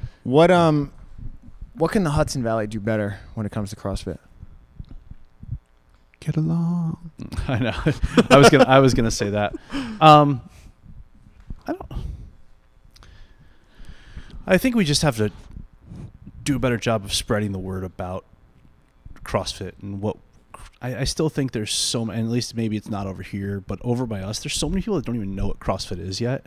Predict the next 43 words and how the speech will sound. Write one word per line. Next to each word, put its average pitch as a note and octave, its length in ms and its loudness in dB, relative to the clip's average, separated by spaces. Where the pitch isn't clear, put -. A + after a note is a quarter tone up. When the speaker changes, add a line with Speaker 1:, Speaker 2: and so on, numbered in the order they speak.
Speaker 3:
Like, D#3 180 0
Speaker 2:
Yeah. B2 60 -6
Speaker 3:
how D#3 160 -6
do G3+ 80 -6
you F#3+ 100 -4
not B2 240 -6
know G#2 120 -6
what F#2 120 -8
CrossFit - 520 -12
is? - 180 -12
Like, - 80 -6
Speaker 2:
It's - 120 -8
the B2 60 0
Speaker 3:
so, A#2+ 120 -2
Speaker 2:
same E2 120 -6
way E2 160 -4
here, E2 100 -2
Speaker 3:
so E2+ 200 0
Speaker 2:
I C#3 40 0
think. G2+ 80 0
Speaker 3:
something F3 320 -2
Speaker 1:
Yeah. B2+ 60 2
Speaker 3:
like, C3 140 -8
how D#3 180 -8
do A3 80 -6
you G#3+ 100 -4
not D3+ 260 -2
know C3+ 140 -2
what D3+ 120 0
it G2 100 -6
is? - 400 -4
Like, C3 180 0
we, C3+ 180 -4
I, C3 120 -10
I B2+ 60 -2
don't B2+ 120 -2
know C3+ 100 0
where B2+ 160 4
the A2 100 0
miss G#2+ 280 -2
is C3+ 180 -4
there. C3 280 -2
Um, F#2 400 -6